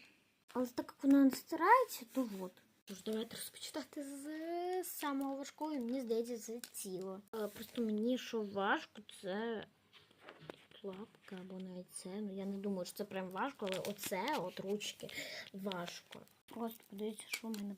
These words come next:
вийшло. Мені здається, що це потрібно срочно і справити. Воно взагалі не старилось. Просто,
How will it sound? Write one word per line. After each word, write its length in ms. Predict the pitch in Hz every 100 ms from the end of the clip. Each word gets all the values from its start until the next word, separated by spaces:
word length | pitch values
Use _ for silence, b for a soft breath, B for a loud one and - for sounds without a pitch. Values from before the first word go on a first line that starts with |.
| -
вийшло. 460 | 196 196 - 269 320 -
Мені 180 | 226 233
здається, 380 | 214 226 214 -
що 100 | -
це 100 | 220
потрібно 400 | 202 214 226 208
срочно 500 | - 233 226 - 208
і 60 |
справити. 680 | - - 214 202 - - - - 226
Воно 500 | 247 277 277 330 339
взагалі 600 | 226 226 - - 240 226
не 100 | 226
старилось. 840 | 226 - 190 180 190 196 - - - - - _ _ _ _
Просто, 520 | - 240 214 - -